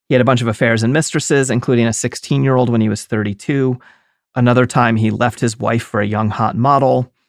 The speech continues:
He says that one of his only regrets about his career is the time he took, it took him away from his children, that he wasn't as good of a father as he wanted to be. Um, so,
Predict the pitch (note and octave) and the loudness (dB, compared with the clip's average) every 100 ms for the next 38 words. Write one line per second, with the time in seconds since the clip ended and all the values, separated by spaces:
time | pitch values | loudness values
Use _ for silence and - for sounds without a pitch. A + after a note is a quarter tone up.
0 | _ _ _ _ _ _ _ _ _ _ | _ _ _ _ _ _ _ _ _ _
1 | _ _ _ _ D3 D3 G#3+ F#3+ E3+ D#3 | _ _ _ _ -4 0 2 2 2 2
2 | D3 C#3 C3 C3 C3 A#2+ B2+ A2+ - G#2+ | 2 4 4 4 4 2 2 -2 0 -4
3 | - - G#2+ A2+ A#2+ B2+ A2 A2+ A2 A#2 | -4 -8 -2 0 2 2 0 -4 -6 -2
4 | A2 A2 - A2+ - - A#2 - A#2+ A#2 | 0 -2 -2 -6 -8 -12 -10 -8 -4 -2
5 | G#2+ A2 G#2+ G#2+ G2+ - - A2 A#2 A2+ | -2 -2 -4 -6 -8 -8 -6 -2 0 0
6 | G2+ A2 A2+ A2 G#2 A2 G#2 G2+ - G2+ | -2 -6 -4 -4 -4 -4 -6 -6 -6 -6
7 | G2+ G2 - - G2 - - - A#2+ - | -6 -8 -8 -10 -10 -10 -14 -14 -14 -16
8 | _ _ _ _ _ _ - G#2+ G#2 G2+ | _ _ _ _ _ _ -6 -4 -4 -8
9 | G#2+ _ _ _ _ _ _ _ - G#2+ | -10 _ _ _ _ _ _ _ -8 -6
10 | G2+ | -6